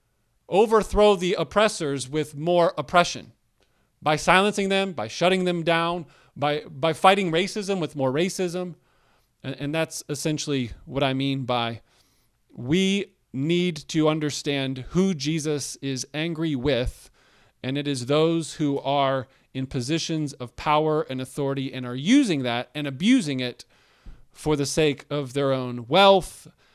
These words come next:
and power, and they're ultimately oppressing people. And that's clearly what's going on in Matthew twenty-three. And so in our world, we need to be clear that we don't lump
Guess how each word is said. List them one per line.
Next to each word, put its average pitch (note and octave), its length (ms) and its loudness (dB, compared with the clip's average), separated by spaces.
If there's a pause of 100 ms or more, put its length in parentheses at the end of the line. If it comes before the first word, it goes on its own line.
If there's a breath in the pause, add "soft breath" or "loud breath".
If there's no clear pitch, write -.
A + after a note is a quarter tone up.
(140)
and A2+ 180 -12
power, D#3+ 560 2 (920)
and C3 180 -6
they're C#3 220 -2
ultimately B2+ 560 -4
oppressing B2 520 -6
people. G#2+ 440 -14 (680)
And C#3 160 -4
that's - 440 -8
clearly G#3 480 4
what's D3 180 2
going C#3+ 320 0
on C3 160 0
in B2 100 -2
Matthew B2+ 360 -4
twenty-three. C3 640 -4
And C3+ 120 -8
so C#3+ 200 -2
in C#3+ 80 -2
our G3+ 280 6
world, B2+ 380 0
we C#3 160 -4
need F#3 220 -4
to - 160 -10
be C3+ 120 -6
clear E3 380 -2
that D3 180 -8
we F3+ 160 -4
don't E3+ 280 -2
lump D#3+ 320 -4